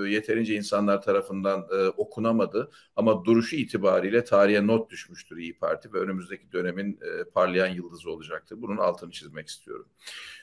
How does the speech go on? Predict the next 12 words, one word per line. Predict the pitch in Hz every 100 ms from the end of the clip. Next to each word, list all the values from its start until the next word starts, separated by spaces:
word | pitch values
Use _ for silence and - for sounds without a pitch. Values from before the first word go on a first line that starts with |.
| -
Öte | 131 202
yandan, | 220 156 131 226 -
e, | 107 104 101 95 -
Türkiye | 190 190 208
Cumhuriyeti | 165 139 117 98 92
siyasi | - 104 101 101 - 165
tarihinin | - 98 85 80 80 82 78
ve, | 82
e, | 87 - 82 82 78 80
Türkiye | 85 85 85
Cumhuriyeti | 87 87 90 92 78
devlet | 95 90 131 131 -